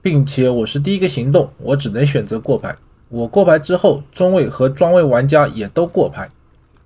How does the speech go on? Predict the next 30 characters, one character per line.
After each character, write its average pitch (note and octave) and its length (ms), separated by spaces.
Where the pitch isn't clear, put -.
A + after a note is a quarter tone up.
随 E3 220
后 G#3 300
转 A2 220
牌 B2+ 200
是 - 160
一 E3 100
张 F3+ 160
红 D3 200
桃 C#3 180
六， D#3+ 240
牌 C#3+ 160
面 F3+ 220
既 F#3 180
形 D3 220
成 C#3+ 140
了 C#3+ 80
听 F#3+ 200
花 G#3+ 140
的 G3+ 80
可 - 180
能， A2 160
也 A2+ 180
形 C#3 220
成 C3+ 140
了 D3+ 100
听 G3+ 200
顺 G#3+ 160
的 D3 60
可 A2+ 180
能。 G#2+ 160